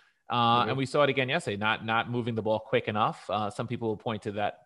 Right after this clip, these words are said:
Speaker 1: you know, Dzeko was in the match or Pedro was in the match or who-, whoever it may be, but it, it's a, it's a whole team issue, I think, when they're moving the ball slowly like that.
Speaker 2: Yeah, and that, that's what I mean before by we've seen the evidence that they can play, you know, um,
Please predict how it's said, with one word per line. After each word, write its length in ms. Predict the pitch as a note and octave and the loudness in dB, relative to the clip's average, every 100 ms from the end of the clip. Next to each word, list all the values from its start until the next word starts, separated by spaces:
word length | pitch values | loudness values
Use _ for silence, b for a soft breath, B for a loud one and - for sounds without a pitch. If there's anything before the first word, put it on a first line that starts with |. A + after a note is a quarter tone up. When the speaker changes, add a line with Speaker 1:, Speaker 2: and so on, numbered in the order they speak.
| - | -18
Speaker 1:
you 120 | G2 G#2+ | -8 -8
know, 100 | G2+ | -8
Dzeko 400 | F#2 G#2+ - A2 | -2 -2 -2 -4
was 140 | G#2 | -4
in 60 | A2 | -6
the 60 | |
match 380 | G#2 G#2+ G#2+ G#2+ | -4 -2 -2 -4
or 80 | G2 | -8
Pedro 360 | - A2 A2 A2 | -2 -2 -2 -4
was 100 | G#2 | -4
in 40 | |
the 60 | G#2 | -6
match 320 | G#2+ G#2+ G#2+ | -4 -4 -4
or 120 | G#2 | -6
who-, 240 | G#2+ A2 G#2+ | -2 0 0
whoever 320 | A#2+ A#2 A2+ | 0 0 2
it 80 | G2+ | 0
may 140 | A2 G#2 | -2 -4
be, 200 | A2+ E3+ | -4 0
but 240 | A#2 - B B - | 0 -2 B B -6
it, 160 | E3+ - | -4 -2
it's 160 | C#3+ | -2
a, 140 | A#2 - | -2 -4
it's 100 | B2+ | -4
a 60 | |
whole 160 | B2 A#2 | 0 0
team 280 | - C#3 A#2+ | 0 -8 -8
issue, 280 | F#2 - - | -10 -10 -6
I 80 | C2+ | -6
think, 240 | F#2 F2+ | -6 -8
when 120 | G2+ G2+ | -8 -6
they're 80 | |
moving 260 | G#2 G#2 F#2+ | -6 -6 -8
the 60 | F#2+ | -8
ball 220 | F#2+ F#2 | -8 -8
slowly 420 | - G2 F#2+ F#2+ | -8 -6 -6 -6
like 200 | D#2 F#2+ | -8 -10
that. 240 | - C2 - _ _ _ _ _ _ _ | -12 -12 -14 _ _ _ _ _ _ _
Speaker 2:
Yeah, 200 | C3+ D3 - _ | 2 2 0 _
and 220 | A#2+ C3 | -4 0
that, 160 | C#3 D3+ C3+ | 2 2 2
that's 180 | C#3 | 2
what 100 | C#3+ | 2
I 40 | C3+ | 4
mean 280 | C#3 C#3 A#2 | 4 2 0
before 320 | - D3+ C3 | 0 2 4
by 280 | A2 A2+ G#2+ - - | 2 0 -2 -8 -6
we've 140 | A#2 | -4
seen 260 | - D3 D3+ | 0 2 2
the 140 | C3 | 2
evidence 400 | C3 C3 B2 A2 | 0 0 -4 -4
that 100 | A2+ | -6
they 120 | A2 | -6
can 580 | - - C3 C3+ A#2+ G#2+ - _ | -6 -2 2 2 2 -2 -12 _
play, 340 | - A#2 A2 - _ _ _ _ | -2 0 0 -2 _ _ _ _
you 100 | A#2+ | -4
know, 460 | G#2 G2 - - A2 | -4 -6 -12 -6 0
um, 420 | G#2 G2+ G2+ | 0 0 -6